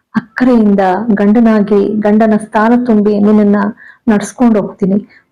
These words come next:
ದುಃಖ ಪಡ್ಬೇಡ, ನಗು" ಅಂತ ಹೇಳಿ ಭೂಮಿ ನಗು, ಮುಖದಲ್ಲಿ ನಗು ತರಿಸ್ತಾನೆ ಅಜಿತ್. ಇಲ್ಲಿಗೆ ಒಂದು ಸಂಚಿಕೆ ಮುಕ್ತಾಯವಾಗ್ತಿದೆ. ಪ್ಲೀಸ್ ಸಬ್ಸ್ಕ್ರೈಬ್ ಮಾಡಿ, ನಿಮ್ಮೆಲ್ಲರ ಆಶೀರ್ವಾದ ಬಹಳಷ್ಟು ಮುಖ್ಯ. ಶೇರ್ ಮಾಡಿ,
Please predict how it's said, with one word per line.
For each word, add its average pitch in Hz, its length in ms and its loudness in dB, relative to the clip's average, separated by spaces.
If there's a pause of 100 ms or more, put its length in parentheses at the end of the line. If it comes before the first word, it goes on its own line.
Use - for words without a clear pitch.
ದುಃಖ 240 220 -2
ಪಡ್ಬೇಡ, 208 420 -2 (600)
ನಗು" 208 520 0 (160)
ಅಂತ 202 200 -2
ಹೇಳಿ 202 340 0
ಭೂಮಿ 214 240 2
ನಗು, 202 280 0 (440)
ಮುಖದಲ್ಲಿ 220 400 2
ನಗು 208 240 2
ತರಿಸ್ತಾನೆ 202 540 -2
ಅಜಿತ್. 196 340 -4 (520)
ಇಲ್ಲಿಗೆ 254 260 4
ಒಂದು 214 200 2
ಸಂಚಿಕೆ 208 380 -2
ಮುಕ್ತಾಯವಾಗ್ತಿದೆ. 190 800 -2
ಪ್ಲೀಸ್ 233 360 -2 (680)
ಸಬ್ಸ್ಕ್ರೈಬ್ 214 480 -4
ಮಾಡಿ, 208 240 0
ನಿಮ್ಮೆಲ್ಲರ 208 680 -2
ಆಶೀರ್ವಾದ 196 480 -2
ಬಹಳಷ್ಟು 196 420 -2
ಮುಖ್ಯ. 202 320 -2 (340)
ಶೇರ್ 208 380 -2
ಮಾಡಿ, 202 460 -2